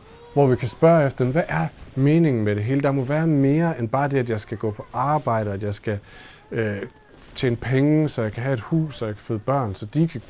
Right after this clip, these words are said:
få en uddannelse og gå på arbejde og tjene penge. Der må være mere end bare den her. Der må være noget større. Der må være noget, som tapper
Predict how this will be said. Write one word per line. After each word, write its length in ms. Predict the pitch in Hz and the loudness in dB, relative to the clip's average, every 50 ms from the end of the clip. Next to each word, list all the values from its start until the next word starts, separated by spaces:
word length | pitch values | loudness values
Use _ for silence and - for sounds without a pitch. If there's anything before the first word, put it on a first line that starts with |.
| - - - - - - | -20 -20 -20 -20 -12 -4
få 140 | - 139 131 | 0 0 2
en 60 | 127 | 2
uddannelse 400 | 127 135 131 117 104 95 - 107 | 2 2 2 0 0 -2 -6 -6
og 60 | 98 | -6
gå 80 | - 104 | -6 -6
på 100 | 95 131 | -4 -2
arbejde 300 | 120 123 127 120 104 98 | 0 0 0 0 -2 -4
og 40 | |
tjene 120 | - 113 104 | -6 -8 -8
penge. 160 | 131 131 - - - - - - - - - - - - | -8 -10 -10 -12 -20 -20 -20 -20 -20 -20 -20 -18 -8 -2
Der 100 | - 156 | 0 2
må 120 | 147 147 139 | 2 4 4
være 200 | 151 165 170 170 | 4 4 4 4
mere 440 | 170 170 175 185 196 208 196 - | 4 4 4 4 4 2 2 0
end 100 | 131 120 | -4 -2
bare 180 | - 139 143 151 | 0 0 0 0
den 120 | 147 139 | 0 -2
her. 140 | 143 143 123 107 - - - - - - | -2 -2 -4 -6 -8 -16 -20 -16 -8 -4
Der 60 | 131 | -2
må 80 | 135 | 0
være 200 | 120 143 156 160 | 0 0 0 0
noget 160 | 160 143 120 107 | 0 -2 -4 -6
større. 600 | - - - - - 131 135 151 160 156 147 107 - - - - - - - | -8 -14 -14 -10 -8 -6 -4 -2 -2 -2 -4 -4 -8 -12 -20 -20 -12 -4 0
Der 60 | 131 | 0
må 80 | 131 139 | 2 2
være 120 | 151 160 | 2 2
noget, 160 | 156 151 147 | 0 0 -2
som 160 | - - 131 | -2 -4 -4
tapper 320 | - - - 139 127 123 | -4 -2 -2 -2 -2 -2